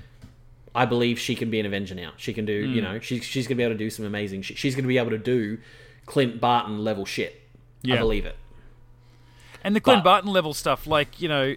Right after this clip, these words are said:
Speaker 2: it w-, the, the franchise itself has, has laughed at him, uh, on occasion. You know, he's in the middle of these superpowered beings and, and fighting robot armies and aliens and stuff, and he's just a trained archer,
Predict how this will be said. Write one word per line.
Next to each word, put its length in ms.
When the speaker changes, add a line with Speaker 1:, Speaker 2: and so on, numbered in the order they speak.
Speaker 2:
it 100
w-, 200
the, 180
the 140
franchise 540
itself 420
has, 420
has 260
laughed 340
at 80
him, 280
uh, 180
on 160
occasion. 640
You 160
know, 80
he's 260
in 80
the 60
middle 260
of 300
these 200
superpowered 760
beings 480
and, 160
and 220
fighting 600
robot 480
armies 460
and 180
aliens 560
and 120
stuff, 340
and 160
he's 420
just 200
a 40
trained 320
archer, 540